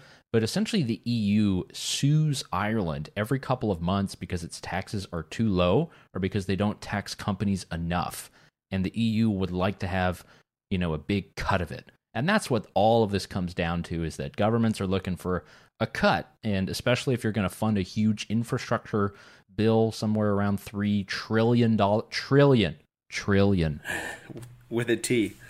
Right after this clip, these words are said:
Speaker 1: Trillion dollars, that, that's what happens. I always think it's funny because in, in many languages, the word trillion doesn't necessarily exist. We've had to invent it recently. Like, even in French, we just have to use the term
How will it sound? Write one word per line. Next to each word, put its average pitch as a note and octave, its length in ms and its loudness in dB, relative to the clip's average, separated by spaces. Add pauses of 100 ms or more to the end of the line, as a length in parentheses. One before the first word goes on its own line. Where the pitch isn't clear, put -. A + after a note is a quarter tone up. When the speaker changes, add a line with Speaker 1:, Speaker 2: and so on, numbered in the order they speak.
(100)
Speaker 1:
Trillion A2 360 6
dollars, G2+ 400 4
that, - 320 -2
that's G2 200 -2
what F#2 80 -2
happens. F#2 420 -2 (100)
I A2+ 120 0
always C#3 280 4
think B2 180 -2
it's G#2 120 -2
funny A2 300 2
because G2 380 -2
in, F#2 300 -2 (100)
in F#2 180 0
many A2 240 2
languages, F#2 720 0 (420)
the G2 80 2
word G#2+ 500 4 (340)
trillion F#2 720 0 (280)
doesn't A#2 300 2 (120)
necessarily G#2+ 580 0
exist. F2+ 480 -4
We've F2+ 140 -4
had G2+ 180 -4
to F#2 160 -6
invent F#2 480 -2
it C2 160 -6
recently. F2+ 580 -8 (220)
Like, F2+ 160 -4
even A2 240 2
in F#2+ 140 0
French, G#2+ 540 -2 (280)
we G#2 60 2
just G#2+ 180 0
have G#2+ 140 0
to A2 80 -4
use G2 220 -2
the G2+ 80 -4
term F#2 360 0